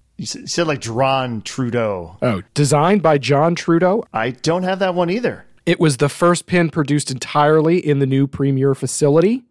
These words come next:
Speaker 2: The flyer was printed incorrectly, still had Milestar on it.
Speaker 1: Yeah.
Speaker 2: Actually looks pretty cool. It's got some neat in-lane, out-lane saucers, two spinners. No? Not ringing a bell?
Speaker 1: Nah, I've seen it in a tournament. Is it the one, it's got, like, a green playfield?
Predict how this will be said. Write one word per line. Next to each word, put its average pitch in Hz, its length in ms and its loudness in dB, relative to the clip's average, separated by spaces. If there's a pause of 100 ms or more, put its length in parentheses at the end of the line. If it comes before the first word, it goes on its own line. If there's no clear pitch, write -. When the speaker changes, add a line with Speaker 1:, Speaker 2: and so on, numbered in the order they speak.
(280)
Speaker 2:
The 151 100 0
flyer 156 560 2
was 147 200 0
printed 160 460 -2
incorrectly, 151 640 0
still 160 200 2
had 160 140 2
Milestar 180 540 2
on 202 80 0
it. 302 220 -4 (140)
Speaker 1:
Yeah. 117 240 0
Speaker 2:
Actually 170 220 4
looks 175 200 2
pretty 170 240 2
cool. 185 240 2
It's 208 80 -4
got 165 160 -2
some 147 120 0
neat 156 160 0
in-lane, 156 360 2
out-lane 165 340 0
saucers, 180 500 0
two 190 140 -2
spinners. 214 600 0 (220)
No? 208 260 2 (260)
Not 185 140 0
ringing 190 200 4
a 180 40 0
bell? 196 280 4 (260)
Speaker 1:
Nah, 147 540 0
I've 175 140 -2
seen 247 200 -2
it 196 100 0
in 151 80 -2
a 135 40 -4
tournament. 160 480 -4 (760)
Is 139 160 -6
it 180 80 -4
the 202 80 -2
one, 202 180 0
it's 185 120 -10
got, 190 140 0
like, 160 140 -4
a 135 60 -6
green 120 400 -6
playfield? 131 540 -4